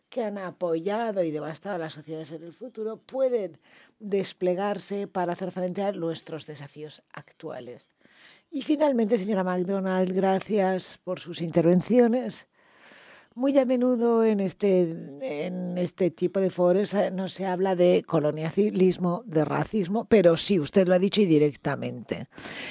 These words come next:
Y es algo que hay que tratar. Me complace que la O C D E no se desdiga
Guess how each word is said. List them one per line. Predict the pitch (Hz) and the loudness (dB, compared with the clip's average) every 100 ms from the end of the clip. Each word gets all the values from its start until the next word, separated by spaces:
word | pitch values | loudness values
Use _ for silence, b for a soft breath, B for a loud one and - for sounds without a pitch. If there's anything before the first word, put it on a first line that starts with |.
| B | B
Y | - 269 | 6 8
es | 277 | 8
algo | 262 220 | 6 6
que | 190 | 6
hay | 180 165 | 4 4
que | 180 160 - _ | 4 4 2 _
tratar. | - 127 131 123 117 - - B B - | 2 2 2 0 0 -2 -12 B B 0
Me | 220 220 | 4 6
complace | 208 190 196 - 214 185 | 6 4 6 6 4 0
que | 190 | 2
la | 180 160 | 4 4
O | 156 | 4
C | 202 196 | 4 4
D | 196 180 160 185 | 4 6 6 4
E | 208 | 2
no | 185 185 | 0 2
se | - 196 | 4 6
desdiga | 160 156 175 185 143 151 | 6 6 6 6 4 -2